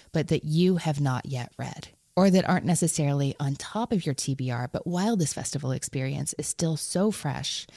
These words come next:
that now could be a really good time to dive into these books. What I'd love our listeners to hear first, that you've already told me, is the kinds of books that you find yourself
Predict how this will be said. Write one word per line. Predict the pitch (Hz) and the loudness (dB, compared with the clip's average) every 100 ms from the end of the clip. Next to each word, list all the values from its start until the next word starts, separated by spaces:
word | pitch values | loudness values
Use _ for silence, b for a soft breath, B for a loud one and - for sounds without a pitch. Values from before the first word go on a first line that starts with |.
| B B - | B B -2
that | - 175 | 2 6
now | 170 175 | 6 6
could | 180 | 4
be | 165 151 | 4 4
a | |
really | 143 131 | 4 2
good | 123 117 | 0 -4
time | - 117 113 - 147 - - | -4 -6 -8 -8 -10 -10 -2
to | - 135 127 120 | 2 4 2 0
dive | 120 123 | 0 2
into | 156 - | 2 2
these | - - | -6 -10
books. | - - - - - - b - | -10 -14 -10 -10 -10 -16 b -4
What | 202 208 269 | 2 4 4
I'd | 262 220 | 2 4
love | 190 175 | 6 6
our | 156 | 6
listeners | 151 - 156 151 | 4 4 2 2
to | - | 0
hear | 139 139 | 0 -2
first, | 139 147 131 - - - | 0 -2 -2 -4 -4 4
that | 185 | 6
you've | 170 202 208 | 8 6 8
already | 170 151 | 6 6
told | 143 - 135 | 4 0 0
me, | 135 139 208 - B B - - | 2 2 0 -2 B B -6 4
is | 180 165 160 - - - | 8 8 6 2 -2 -2
the | |
kinds | - - - 220 233 220 | 0 -2 0 4 6 6
of | 175 143 | 4 2
books | 131 - | 0 0
that | 123 | 0
you | 160 160 | 2 2
find | 156 139 127 | 2 0 0
yourself | 131 - 131 123 - | -2 -4 -6 -8 -12